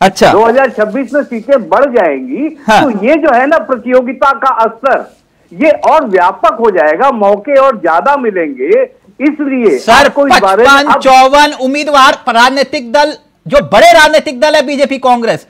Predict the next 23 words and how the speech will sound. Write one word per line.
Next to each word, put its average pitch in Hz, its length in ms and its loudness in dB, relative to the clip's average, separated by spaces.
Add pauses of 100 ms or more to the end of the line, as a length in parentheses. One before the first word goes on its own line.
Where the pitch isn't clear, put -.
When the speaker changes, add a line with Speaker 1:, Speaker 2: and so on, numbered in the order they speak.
(240)
Speaker 1:
एक 277 280 0
पचपन 302 280 0
उतारता 285 460 0
है 320 60 2
तो 320 120 -2
एक 294 140 2
चौवन 277 320 0
महिला 269 320 0
प्रत्याशी 214 580 -4
उतारता 151 400 -4
है, - 60 -6 (200)
तो 349 60 0
आप 330 180 4
कौन 294 220 0
सी 330 100 -2
भागीदारी 330 480 2
और 330 80 -4
हिस्सेदारी 254 420 0
की 190 120 -12
बात 147 220 -2
कर 120 120 -8
रहे 110 100 -14
हैं? 107 100 -20